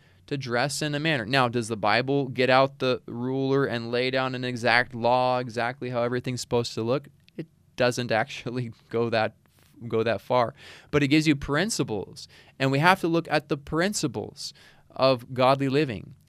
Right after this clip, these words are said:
And this one here is, is chastity. Now, it goes more than just the dress. It goes to the demeanor or the manner in which we live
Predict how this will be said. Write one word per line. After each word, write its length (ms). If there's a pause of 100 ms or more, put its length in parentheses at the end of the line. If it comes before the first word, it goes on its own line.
And 600
this 260
one 220
here 400
is, 460 (180)
is 320 (180)
chastity. 760
Now, 320
it 120
goes 340
more 200
than 160
just 320
the 120
dress. 580
It 140
goes 340
to 260 (380)
the 460
demeanor 580
or 140
the 100
manner 640 (300)
in 300
which 280
we 160
live 420